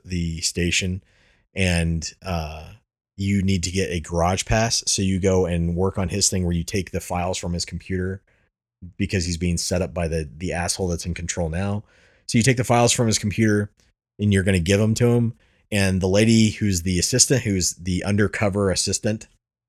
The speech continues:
for the current guy, wants to use those files in order to prosecute him. So you have to convince him to, to side with her, you know, that, that mission. So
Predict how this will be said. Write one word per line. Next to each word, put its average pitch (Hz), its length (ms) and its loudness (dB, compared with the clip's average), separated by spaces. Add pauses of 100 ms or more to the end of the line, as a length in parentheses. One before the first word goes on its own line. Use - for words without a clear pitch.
(360)
for 123 80 2
the 110 80 4
current 113 320 0
guy, 113 480 0 (220)
wants 104 480 0
to 110 60 0
use 101 340 4
those 107 180 2
files 104 380 0
in 98 80 -2
order 90 160 -2
to 90 200 -4
prosecute 98 600 -2
him. 123 160 0 (560)
So - 100 4
you 117 60 10
have 101 60 4
to - 40 -6
convince 107 380 2
him 110 240 4
to, 87 560 0 (760)
to 110 80 -2
side 107 300 4
with 107 100 0
her, 107 320 0 (380)
you 113 100 -2
know, 87 160 -4
that, 123 240 2
that 120 220 2
mission. 82 340 -2 (600)
So 113 340 6